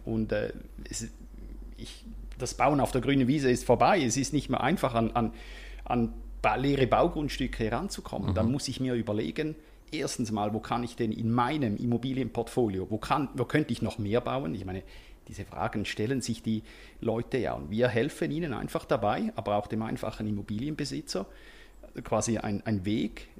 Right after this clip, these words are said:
Speaker 1: für eine sinnvolle, nachhaltige, wertstiftende Verdichtung, äh, dass,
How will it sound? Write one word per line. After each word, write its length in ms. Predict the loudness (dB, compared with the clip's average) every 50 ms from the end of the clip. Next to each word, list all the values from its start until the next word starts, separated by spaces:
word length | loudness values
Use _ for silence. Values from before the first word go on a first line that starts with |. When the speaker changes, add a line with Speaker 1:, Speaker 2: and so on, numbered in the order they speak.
| -20 -20
Speaker 1:
für 160 | -8 -4 -2
eine 140 | -2 -2 -2
sinnvolle, 580 | -2 -2 -4 -4 -4 -2 -2 0 0 0 0 0
nachhaltige, 800 | -2 -2 -4 -4 -6 -6 -6 -6 -4 -4 -4 -2 0 -2 -2 -4 -8 -16 -20 -20 -20 -20 -20 -20 -20 -20 -20 -20 -20 -20 -20 -14 -8
wertstiftende 800 | -4 -2 -2 -2 -2 -2 -2 -2 -2 -2 -4 -2 0 0 -2
Verdichtung, 640 | 0 -2 -4 -4 -4 -8 -10 -10 -8 -6 -6 -6 -6
äh, 160 | -6 -8 -6
dass, 240 | -6 -6 -8 -8